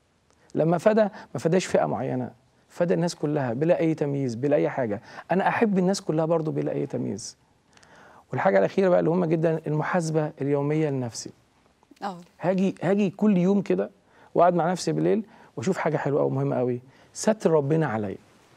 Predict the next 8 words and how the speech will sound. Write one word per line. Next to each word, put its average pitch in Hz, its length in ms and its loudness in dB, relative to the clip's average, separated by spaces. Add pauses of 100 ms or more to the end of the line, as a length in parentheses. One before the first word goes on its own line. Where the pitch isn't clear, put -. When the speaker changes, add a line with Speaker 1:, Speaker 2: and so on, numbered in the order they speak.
(720)
Speaker 2:
مم. 196 260 -12
Speaker 1:
على - 140 -2
فكرة 202 300 0
الإنسان 180 500 2
ساعات 170 200 0
بيقع 170 220 4
في - 160 -4
ضعفات 151 520 2